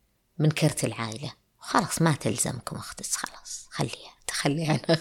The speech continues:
<laughs> للأبد. طبعًا تجي أم تانية تقول: "أنا رحت أنا ووليدي نتابع فيلم،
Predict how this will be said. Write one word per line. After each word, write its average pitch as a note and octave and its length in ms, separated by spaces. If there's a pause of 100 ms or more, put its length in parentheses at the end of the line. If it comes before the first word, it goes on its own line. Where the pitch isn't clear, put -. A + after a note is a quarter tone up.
(480)
<laughs> - 640
للأبد. C3+ 640 (760)
طبعًا D3+ 160
تجي F3+ 360
أم F3 120
تانية E3+ 340
تقول: E3 340 (500)
"أنا G3 440 (760)
رحت - 340
أنا C#3+ 160
ووليدي C#3 520
نتابع B2+ 440
فيلم، - 360